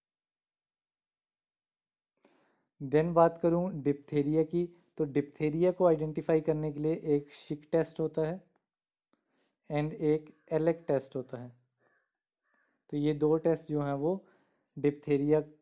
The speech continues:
को आइडेंटिफाई करने के लिए या डायग्नोज करने के लिए यूज़ किए जाते हैं। Then बात करूँ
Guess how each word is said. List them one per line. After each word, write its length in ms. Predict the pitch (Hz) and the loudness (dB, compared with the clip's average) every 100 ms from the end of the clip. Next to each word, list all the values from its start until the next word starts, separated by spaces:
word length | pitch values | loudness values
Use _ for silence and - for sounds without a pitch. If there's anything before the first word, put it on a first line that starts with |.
| _ _ _ | _ _ _
को 200 | 165 170 175 | -2 0 0
आइडेंटिफाई 580 | 147 139 139 147 143 135 | 0 0 -4 -2 0 0
करने 300 | 135 127 131 | -2 -4 -6
के 60 | |
लिए 120 | 147 | -2
या 60 | 160 | 0
डायग्नोज 520 | 143 127 127 135 135 | 2 0 0 -4 -4
करने 300 | - 127 123 | -6 -6 -6
के 80 | 123 | -4
लिए 180 | 143 170 - _ _ - | -4 -4 -10 _ _ -4
यूज़ 300 | 143 143 143 | -2 -2 -4
किए 220 | 147 135 | -4 0
जाते 300 | 127 120 120 | 0 -2 -10
हैं। 200 | 120 - _ _ _ _ _ _ _ | -14 -18 _ _ _ _ _ _ _
Then 220 | 143 151 156 | -4 -2 2
बात 200 | 156 156 | 2 2
करूँ 340 | 160 165 175 | 0 0 -4